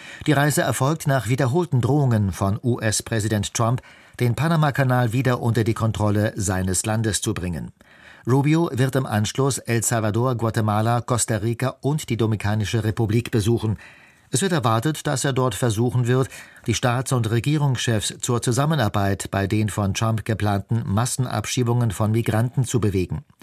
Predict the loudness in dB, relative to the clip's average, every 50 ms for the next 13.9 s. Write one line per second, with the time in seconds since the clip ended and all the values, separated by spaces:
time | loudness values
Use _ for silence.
0 | -20 -20 -20 -20 -20 -20 -20 -20 -18 -14 -6 -2 0 2 2 2 0 0 -2 0
1 | 2 2 4 4 2 2 0 -2 -4 -4 -2 0 2 2 2 2 0 0 0 -2
2 | -2 0 0 0 0 0 0 0 0 0 0 0 0 0 0 2 0 -2 -2 -4
3 | -4 -4 -2 -2 -2 -2 -2 -2 0 -2 -2 -2 -4 -10 -20 -18 -6 -2 0 2
4 | 2 2 2 0 0 0 -2 0 0 0 2 2 2 0 0 0 0 0 0 -2
5 | -2 -2 -2 -4 -4 -2 -2 -2 -2 -2 -2 -2 -2 -2 -2 -4 -2 -2 -2 -2
6 | 0 0 0 2 2 2 0 0 0 0 0 0 0 -2 -2 -2 -4 -4 -2 -2
7 | -4 -2 -2 -2 -2 0 0 0 0 0 -2 0 0 0 0 0 0 0 0 0
8 | 0 0 0 0 0 -2 -6 -18 _ -4 0 0 2 2 2 0 0 -2 -2 -2
9 | 0 0 2 2 2 0 -2 -2 -2 -2 -4 -4 -4 -4 -4 -4 -6 -8 -10 -12
10 | -14 -16 _ _ _ _ _ _ _ _ _ _ _ _ -20 _ _ _ -20 -20
11 | -20 -20 -20 -20 -20 -20 _ -20 -20 -20 -20 -20 -20 -20 -20 -20 -20 -20 -20 -20
12 | -20 -20 -20 -20 -20 -20 -20 -20 -20 -20 -20 -20 -20 -20 -20 -20 -20 -20 -20 -20
13 | -20 -20 -18 -14 -6 -2 0 0 0 0 0 -2 -2 -4 -6 -10 -10